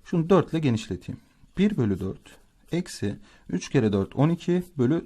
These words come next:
dört oldu değil mi? Birden on iki çıkarsa eksi on bir bölü dört olur değil mi arkadaşlar? Kısa yoldan da şöyle yapabilirdik tabii ki.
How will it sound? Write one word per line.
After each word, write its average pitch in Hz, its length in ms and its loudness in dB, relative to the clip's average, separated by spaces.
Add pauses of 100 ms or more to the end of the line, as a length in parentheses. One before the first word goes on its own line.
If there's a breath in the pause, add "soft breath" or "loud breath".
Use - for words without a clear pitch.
dört 123 240 2
oldu 101 220 -4
değil 226 140 -2
mi? 101 160 0 (360 soft breath)
Birden 180 300 6
on 196 160 6
iki 180 180 0
çıkarsa - 460 0
eksi 123 720 2 (120)
on 98 240 0
bir 110 200 -2 (160)
bölü 135 420 -2
dört 110 260 0
olur 90 160 -8
değil 185 120 0
mi 123 80 2
arkadaşlar? - 500 -8 (380 loud breath)
Kısa - 280 2
yoldan 135 420 6
da 196 100 4
şöyle 160 340 6
yapabilirdik 151 680 2
tabii 98 260 -4
ki. - 120 -10